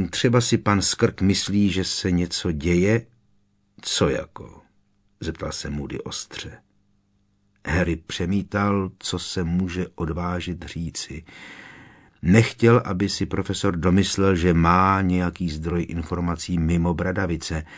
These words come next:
To by mohlo vést k choulostivým otázkám o Siriusovi. "Já nevím," zamumlal Harry, "ale v poslední době se dějí podivné věci, nemyslíte?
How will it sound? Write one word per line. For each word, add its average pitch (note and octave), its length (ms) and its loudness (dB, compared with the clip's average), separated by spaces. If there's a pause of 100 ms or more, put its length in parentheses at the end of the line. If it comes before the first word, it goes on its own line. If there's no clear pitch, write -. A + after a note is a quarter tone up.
(440)
To F#2 140 4
by F2+ 140 6
mohlo E2+ 340 2
vést F2+ 500 -2 (140)
k - 60 -12
choulostivým F2 680 -2
otázkám F2 800 -6
o D#2 120 -8
Siriusovi. - 840 -8 (800)
"Já F2+ 380 0
nevím," D#2 720 0 (300)
zamumlal D2 480 -4
Harry, C#2+ 380 -8 (760)
"ale F2 140 2
v - 80 -8
poslední A#2+ 500 6
době G#2+ 300 4
se G2+ 240 0
dějí G2+ 360 2
podivné F#2+ 500 2
věci, D2+ 320 -4
nemyslíte? D#2+ 680 -4